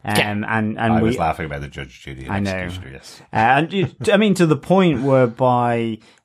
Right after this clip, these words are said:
Speaker 1: um, Karenni uh, it says, "You should be the one reminding me of the rules, not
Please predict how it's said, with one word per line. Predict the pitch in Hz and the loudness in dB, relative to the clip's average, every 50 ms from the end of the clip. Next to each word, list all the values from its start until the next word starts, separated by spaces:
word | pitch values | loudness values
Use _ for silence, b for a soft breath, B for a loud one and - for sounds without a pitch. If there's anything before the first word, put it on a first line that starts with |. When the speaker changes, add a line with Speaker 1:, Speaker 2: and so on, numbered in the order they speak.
| _ - | _ -4
Speaker 1:
um, | 113 113 110 110 107 107 107 104 104 104 104 - _ _ _ _ _ - | -2 0 2 2 2 0 0 -2 -4 -4 -6 -8 _ _ _ _ _ -6
Karenni | - 123 113 113 120 131 147 143 127 113 110 101 b b b b b b - | -2 0 2 2 2 2 2 2 0 0 0 -2 b b b b b b -4
uh, | - 110 | 0 0
it | 110 110 101 - | 0 0 0 -2
says, | - - 123 117 113 113 113 107 107 | -2 2 2 4 4 2 2 0 -4
"You | - - 113 107 117 127 143 | -6 -6 -4 0 2 2 2
should | 156 - - 135 120 | 2 2 0 0 0
be | - 123 110 | 2 0 0
the | 113 110 | 0 2
one | 110 113 110 110 110 110 | 2 4 4 4 4 4
reminding | 110 110 110 107 110 110 104 104 107 107 | 2 2 2 2 2 2 0 0 0 0
me | 110 113 143 180 170 | 2 2 2 2 2
of | 135 110 - | 0 0 -2
the | - 107 | -2 -2
rules, | 98 95 98 90 85 71 65 82 85 - | -2 -2 -4 -6 -6 -8 -8 -10 -6 -2
not | - 117 113 117 - - | 0 2 2 2 2 -2